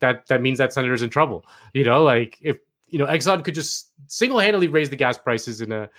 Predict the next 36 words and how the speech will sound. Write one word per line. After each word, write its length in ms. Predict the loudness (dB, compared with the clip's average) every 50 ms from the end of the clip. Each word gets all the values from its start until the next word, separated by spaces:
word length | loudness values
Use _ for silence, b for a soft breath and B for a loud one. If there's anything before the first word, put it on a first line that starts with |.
| b b b b
in 100 | -2 -2
a 60 | -2
state 300 | 0 2 2 2 2 0
for, 120 | -2 -2 -2
like, 140 | -2 -2
a 40 | -4 -6
few 180 | -6 -4 -2
months 260 | 0 0 0 0 0
and 140 | -4 -8 -6
put 140 | -6 -8 -6
a 20 |
senator 420 | -4 -4 -4 -4 -4 -4 -4 -4 -4
on, 160 | -6 -8 -10 -12
in 120 | -14 -14
trouble. 380 | -8 -6 -6 -6 -6 -10 -14 b b b b b b
Like, 120 | -2 0
there's 160 | 0 0 -2 0 2
other 220 | 2 4 4 4
mechanisms 560 | 2 2 0 0 0 -2 -2 0 0 -2 -2
of 120 | -6 -8 -10
control 340 | -12 -10 -4 -2 0 0 0
that 140 | 0 -4
they 80 | -6 -6
use. 580 | -6 -4 -4 -2 -2 -2 -2 -4 -6 -8 -14 B B B B B B B 0
And 100 | 4 6
then 100 | 6 8
the 120 | 8 8 6
other 160 | 6 6 6
one 100 | 6 4
that's, 140 | 4 4 2
like, 100 | 2 4
very 220 | 6 6 6 6
underrated 440 | 4 2 4 4 4 4 4 2 0
is 60 | -2
just, 140 | -2 -2 -2
like, 220 | -2 -2 -4 -6